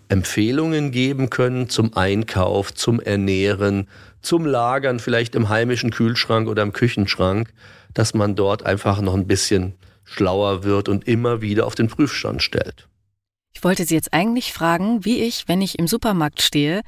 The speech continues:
Speaker 2: denn erkennen kann, wie stark die Lebensmittel verarbeitet sind, um dann zu wissen, oder, ja, oder auf welche Weise sie stark verarbeitet sind, um dann zu wissen, was jetzt gut für mich ist und was nicht. Aber wahrscheinlich ist Ihre Antwort,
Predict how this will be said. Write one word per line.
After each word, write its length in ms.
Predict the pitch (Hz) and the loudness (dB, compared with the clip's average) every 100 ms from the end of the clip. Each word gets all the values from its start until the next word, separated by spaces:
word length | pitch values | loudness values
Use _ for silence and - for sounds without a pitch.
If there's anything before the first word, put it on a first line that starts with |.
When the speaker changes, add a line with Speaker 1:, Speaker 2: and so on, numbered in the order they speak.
| - - - | -12 -20 -2
Speaker 2:
denn 100 | 175 | 0
erkennen 460 | 170 165 208 233 233 | 0 0 0 2 0
kann, 420 | - 151 175 233 - - - - | 0 0 2 0 -4 -12 -20 -10
wie 240 | - 165 196 | -4 2 2
stark 440 | - 170 175 175 | 2 2 0 0
die 80 | - | 0
Lebensmittel 520 | 190 196 190 175 170 | 0 0 0 0 0
verarbeitet 640 | 156 - 160 165 156 151 - | 0 0 2 0 0 -2 -2
sind, 320 | - 175 220 | 0 0 2
um 160 | 180 170 | 0 2
dann 180 | 165 | 2
zu 220 | 185 - 170 | 2 0 0
wissen, 400 | 180 185 180 180 | 0 2 0 0
oder, 220 | 151 139 - | -2 -4 -4
ja, 180 | 156 160 | 0 0
oder 240 | 151 143 | 0 0
auf 180 | 143 - | -2 0
welche 220 | 156 - | 0 2
Weise 320 | 135 143 285 214 | 0 2 2 0
sie 140 | 156 | -2
stark 280 | - 147 151 | 0 0 0
verarbeitet 640 | - - 151 151 - 156 - - - | 0 0 0 0 -2 -4 -6 -16 -14
sind, 380 | - 156 170 208 | -4 0 2 0
um 120 | 165 | 0
dann 160 | 170 208 | 2 2
zu 160 | - 175 | 0 0
wissen, 260 | 185 202 | 0 0
was 120 | 180 | 0
jetzt 160 | - - | 0 0
gut 160 | 190 185 | 0 0
für 140 | - | 0
mich 200 | 202 - | 0 0
ist 200 | 196 - | 0 0
und 160 | 180 - | -2 0
was 160 | 190 | 2
nicht. 180 | 277 285 | 0 0
Aber 160 | - 139 | -4 -2
wahrscheinlich 500 | 147 - 165 175 - | -2 0 2 0 -2
ist 120 | - | -2
Ihre 200 | - 175 | 0 2
Antwort, 380 | - 175 180 185 | 0 2 0 0